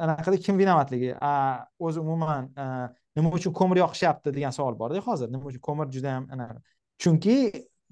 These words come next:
ko'mirdan boshqa manbalar yo'q yoki qimmat yoki anaqa. Nima uchun ular qimmat? Chunki narxi arzon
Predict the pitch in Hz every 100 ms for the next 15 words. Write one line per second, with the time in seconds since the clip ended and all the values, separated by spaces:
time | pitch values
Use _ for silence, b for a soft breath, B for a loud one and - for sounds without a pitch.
0 | 170 185 185 180 160 165 165 185 165 143
1 | 135 151 147 143 175 214 226 202 - 135
2 | 131 - 165 180 139 135 160 151 160 120
3 | - _ - 151 170 190 175 - 160 220
4 | - 165 202 233 180 175 175 185 180 175
5 | 175